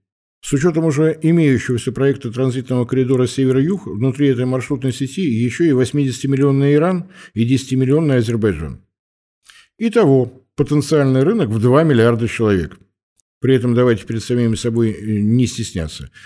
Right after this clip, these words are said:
Рынок, который не хочет попадать в тотальную зависимость по всем позициям от одного Китая. Центральная Азия, в республиках которой, за исключением Туркмении, сложилась общая проблема,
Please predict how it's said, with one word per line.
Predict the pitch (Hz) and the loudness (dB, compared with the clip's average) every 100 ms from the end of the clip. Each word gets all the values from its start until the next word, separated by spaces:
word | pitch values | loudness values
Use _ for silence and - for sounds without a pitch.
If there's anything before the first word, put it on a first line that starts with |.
| - 101 | -12 -2
Рынок, | 113 190 131 - | 2 2 2 -4
который | - 113 127 135 | -6 -2 0 2
не | 170 | 0
хочет | - 131 107 90 | 2 0 0 -6
попадать | 98 101 104 156 160 - _ _ _ - | -6 -4 -2 -2 -6 -16 _ _ _ -8
в | - | 0
тотальную | 151 143 117 110 107 | 2 4 4 4 2
зависимость | 95 113 151 165 117 107 - | 2 0 0 -2 -4 -4 -4
по | 113 | -4
всем | - 104 | -2 -2
позициям | 104 101 143 143 110 | -2 -2 -4 -2 -2
от | 110 104 | -2 -4
одного | 92 98 101 | -2 0 -2
Китая. | 107 98 71 62 - _ _ _ _ _ _ | -4 -8 -10 -12 -18 _ _ _ _ _ _
Центральная | - 135 139 226 214 117 | -8 -4 -2 0 0 0
Азия, | 123 104 95 95 - _ | 0 0 -2 -10 -16 _
в | 110 | -4
республиках | 123 147 135 - | -2 -2 -4 -4
которой, | - 135 180 123 | -4 0 2 2
за | 113 | 0
исключением | 104 123 135 113 110 | -2 -4 -4 -2 -2
Туркмении, | 117 117 170 135 | -4 -6 -2 -2
сложилась | 92 110 110 156 147 | -2 -4 -2 0 0
общая | 139 - 135 | -2 -4 -4
проблема, | 123 117 101 87 | -2 -2 0 -2